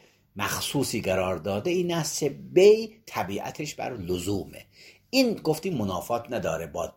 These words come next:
جعل خیار به عنوان حق. و من هنا ز-، ظهر ان ثبوت خیار المجلس، این که خیار مجلس ثابت شده فی اول ازمنة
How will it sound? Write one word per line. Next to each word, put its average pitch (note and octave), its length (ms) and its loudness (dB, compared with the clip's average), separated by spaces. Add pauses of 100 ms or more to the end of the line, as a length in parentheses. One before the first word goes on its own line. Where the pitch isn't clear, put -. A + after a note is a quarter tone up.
جعل G2 320 -4
خیار A2 460 -2
به F#2+ 120 -6
عنوان E2 420 -8
حق. - 340 -10 (1000)
و G#2+ 80 0
من A2+ 160 -2
هنا C#3 320 4
ز-، G#2 200 0 (220)
ظهر F2 500 2 (340)
ان D#3 320 2
ثبوت D3 580 2
خیار G#2+ 440 4
المجلس، F2 800 -2 (480)
این G3 280 0
که F#2 400 0 (920)
خیار D3+ 500 6
مجلس B2+ 540 -2
ثابت F2 360 -2
شده E2 480 -8 (200)
فی B2+ 300 -4
اول D3 640 4
ازمنة A2 640 -2